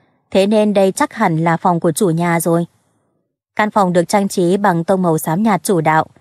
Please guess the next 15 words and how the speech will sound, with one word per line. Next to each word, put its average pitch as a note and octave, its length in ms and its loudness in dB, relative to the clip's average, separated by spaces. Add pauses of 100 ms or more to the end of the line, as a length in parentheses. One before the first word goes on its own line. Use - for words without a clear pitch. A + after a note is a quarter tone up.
(340)
phong A#3 180 0
cách C#4+ 200 -2
tổng F3+ 200 0
thể E3+ 240 2
rất E3 200 0
thanh F#3+ 160 -4
lịch. F3 220 0 (480)
Trên A#3 220 0
tường F#3 280 2
treo G#3 160 0
bức B3 180 -2
tranh G3+ 220 -2
vẽ G#3 240 0
bờ G3 200 2
sông G#3 320 0